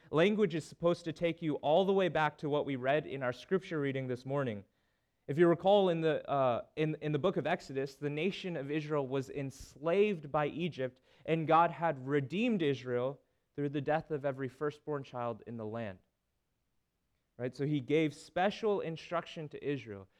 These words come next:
that if they wanted to save their children, they needed to sacrifice a lamb without blemish or spot and use the l-,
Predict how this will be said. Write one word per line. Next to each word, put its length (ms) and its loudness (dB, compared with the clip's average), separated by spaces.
that 140 0
if 120 0
they 140 2
wanted 300 2
to 100 -2
save 320 -2
their 160 -2
children, 500 -4
they 160 2
needed 360 0
to 80 -4
sacrifice 840 -2
a 80 0
lamb 500 -4
without 440 2
blemish 440 0
or 80 -2
spot 500 -6
and 220 0
use 400 -2
the 160 0
l-, 120 -2